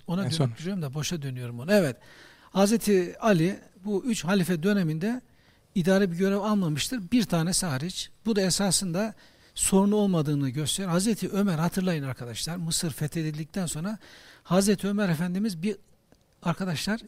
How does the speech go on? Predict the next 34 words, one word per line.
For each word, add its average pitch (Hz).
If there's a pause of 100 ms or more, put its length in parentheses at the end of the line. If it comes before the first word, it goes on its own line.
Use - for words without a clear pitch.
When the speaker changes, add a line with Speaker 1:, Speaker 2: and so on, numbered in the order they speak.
(120)
Speaker 1:
gezi 160
yapıyor. 117
Geziye 143
çıkıyor. -
Hatırlıyor 214
musunuz? 120
Nereye 196
gittiğini 165
hatırlıyor 165
musunuz? 190
Hazreti 151 (1300)
şeyin, 170 (420)
Hazreti 151
Ömer'in 160 (240)
Suriye 196
ve 208 (460)
Filistin'e 196
gittiğini 190
hatırlıyor 202
musunuz? 117 (220)
Çok 208
güzeldir 190
onun 151
hikayesi 151
ama 190
tabii 165
dersimiz 165
geniş 160
olduğu 175
için 165
Hazreti 147
Ömer'e 156
geçmek 147
istemiyorum. 170